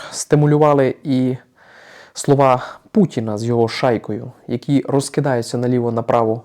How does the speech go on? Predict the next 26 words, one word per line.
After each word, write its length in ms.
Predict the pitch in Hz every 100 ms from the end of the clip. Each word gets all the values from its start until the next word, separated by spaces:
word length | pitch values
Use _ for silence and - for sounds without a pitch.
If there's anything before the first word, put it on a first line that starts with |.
| -
обіцянками 800 | 135 131 - 110 113 135 156 170 _ _ -
і 60 |
в 60 | 170
кінцевому 460 | - 190 196 185 175
рахунку 380 | 165 156 151
не 80 | 151
виконують 520 | 151 147 113 110 110
їх. 220 | - - _ _ _ _ _ _ _ _ - - _ _ _ _ -
Підтвердженням 500 | 175 240 190 170 151
підготовки 580 | 151 143 143 156 - 120
країн 320 | 127 123 123
нато, 420 | 127 117 107 113 - - -
а 80 | 117
власне 500 | 117 117 110 - 113
країн 320 | 123 117 113
Європи, 540 | 113 135 170 170 147 -
є, 200 | 123 156
до 120 | 143
прикладу, 360 | 139 139 131 131
переміщення 800 | - 135 131 143 143 - 131
ракет 300 | 117 113 127
ближче 360 | 123 120 117 -
до 100 | 135
кордону 380 | 131 117 113 117
з 60 |
Росією. 580 | 147 156 - 127 110 -